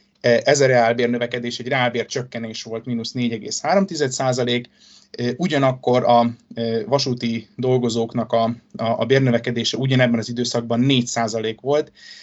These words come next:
tehát a vasúti dolgozóknak a bérnövekedése az egy, együttemben, pont ugyanannyi volt, vagy kicsivel kevesebb, de nagyjából pariban volt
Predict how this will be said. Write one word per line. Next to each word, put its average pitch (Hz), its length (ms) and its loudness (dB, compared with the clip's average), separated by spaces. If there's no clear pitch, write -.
tehát 117 160 -2
a 113 40 0
vasúti 131 360 2
dolgozóknak 120 640 -2
a 110 60 0
bérnövekedése 120 1080 0
az 117 320 -2
egy, 131 280 0
együttemben, 120 880 0
pont 131 220 2
ugyanannyi 117 380 0
volt, 113 220 2
vagy 107 120 -4
kicsivel 110 560 -2
kevesebb, 113 420 -2
de 113 80 -4
nagyjából 110 680 0
pariban 107 460 0
volt 113 320 2